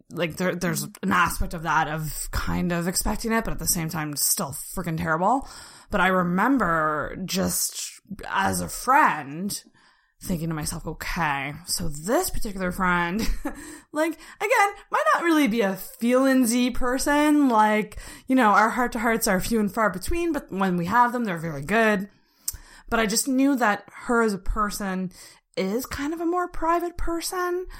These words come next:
Speaker 1: And, you know, whatever steps I take as a friend in that moment to be there for her, I need to make sure that I'm not overstepping those boundaries that she has set.
Speaker 2: Yeah.
Speaker 1: And I remember making the decision to go to the funeral.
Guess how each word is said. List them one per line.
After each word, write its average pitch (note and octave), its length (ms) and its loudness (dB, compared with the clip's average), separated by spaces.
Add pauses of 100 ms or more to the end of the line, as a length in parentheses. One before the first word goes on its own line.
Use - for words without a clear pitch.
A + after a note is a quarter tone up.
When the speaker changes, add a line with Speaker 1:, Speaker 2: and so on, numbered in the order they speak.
(300)
Speaker 1:
And, G#3 520 2 (240)
you A3 80 0
know, F#3+ 160 2
whatever G#3 420 0
steps - 320 2
I G3 140 -4
take - 260 -4
as F#3+ 180 0
a F3+ 140 0
friend F#3+ 640 2 (480)
in G3 140 2
that F3 200 2
moment F3+ 520 -2 (380)
to E3+ 100 -6
be G3+ 140 0
there A#3 260 4
for G#3 140 -6
her, F3 280 -2
I F3 140 0
need G3 200 0
to G3 100 -2
make E3+ 160 0
sure F3 240 0
that E3 100 -2
I'm D#3 100 -4
not D#3 160 -6
overstepping F3 840 -2
those D#3 580 -4 (260)
boundaries E3+ 520 0
that D#3 160 -10
she E3 120 -6
has C#3+ 180 -10
set. - 300 0 (420)
Speaker 2:
Yeah. E3+ 140 -12 (240)
Speaker 1:
And D#3+ 320 0
I E3 120 2
remember D#3 1000 0
making D#3+ 280 -8
the D3+ 60 -4
decision D3 360 -6
to D3 120 -8
go C#3 140 -4
to - 40 -6
the - 80 -10
funeral. F3 800 -2